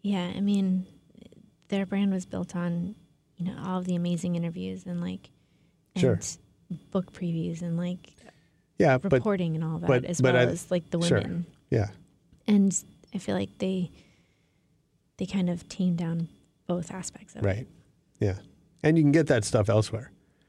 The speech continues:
Speaker 1: Yeah.
Speaker 2: Right? You just couldn't get that combination anywhere else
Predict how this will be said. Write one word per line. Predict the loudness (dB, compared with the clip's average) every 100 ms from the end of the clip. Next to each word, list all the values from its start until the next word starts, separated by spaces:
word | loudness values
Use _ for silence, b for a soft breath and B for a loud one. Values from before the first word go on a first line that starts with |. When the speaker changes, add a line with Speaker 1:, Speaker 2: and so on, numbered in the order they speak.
| _ -6
Speaker 1:
Yeah. | -4 0
Speaker 2:
Right? | 2 4
You | 6
just | 4 4
couldn't | 4
get | 4 2
that | 0
combination | 0 2 4 2 2 -4 -12 -20 _ _ _ _ _ -2
anywhere | 0 0 -4
else | -10 -20 -20